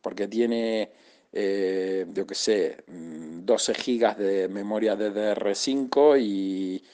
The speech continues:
y hace no sé cuántos teraflops y bla, bla, bla. O sea, ¿para qué? ¿Para jugar al mismo juego que venías jugando hasta ahora y que saque más cuadros por segundo que tu ojo no va a ver? Es tirar el dinero.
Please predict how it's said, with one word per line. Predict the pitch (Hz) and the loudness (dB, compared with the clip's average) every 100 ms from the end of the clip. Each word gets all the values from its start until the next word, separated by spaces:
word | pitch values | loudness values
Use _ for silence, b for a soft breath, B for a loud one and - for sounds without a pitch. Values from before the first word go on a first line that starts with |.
| b b b | b b b
y | 117 104 98 95 | -6 -4 -2 0
hace | 107 - 110 | 0 0 -4
no | |
sé | 110 101 | -4 -4
cuántos | - 113 104 110 104 | -2 -2 0 0 2
teraflops | - 101 - 120 123 123 - - | 2 2 0 4 6 4 0 -4
y | 107 | -4
bla, | 98 104 | -2 0
bla, | 101 | 0
bla. | 95 - | -2 -4
O | - _ _ | -8 _ _
sea, | - 107 - _ _ _ _ _ _ _ | -4 -4 -4 _ _ _ _ _ _ _
¿para | - 120 | 2 4
qué? | 120 - - _ _ _ _ - | 2 -4 -8 _ _ _ _ -4
¿Para | 113 | -2
jugar | - 147 165 | 8 8 8
al | |
mismo | 156 165 160 | 4 2 0
juego | - 165 156 | 6 8 8
que | 131 | 6
venías | 135 143 | 4 2
jugando | 135 135 139 135 | 0 4 4 4
hasta | - 127 | 2 6
ahora | 131 170 202 208 b b b b _ _ _ _ | 8 8 6 2 b b b b _ _ _ _
y | 123 | -4
que | 113 120 | 2 2
saque | - 156 151 156 | 6 6 8 8
más | 147 147 - | 8 4 6
cuadros | 170 156 151 | 8 8 6
por | 147 | 2
segundo | - 160 180 165 | 2 4 6 6
que | 139 | 4
tu | 117 139 | 4 6
ojo | 147 - | 6 6
no | 143 | 6
va | 151 | 8
a | 185 190 | 8 8
ver? | - - _ _ - | 4 -6 _ _ -10
Es | - | -2
tirar | - 139 131 | 6 8 10
el | 110 | 6
dinero. | 101 101 110 82 | 2 0 0 -2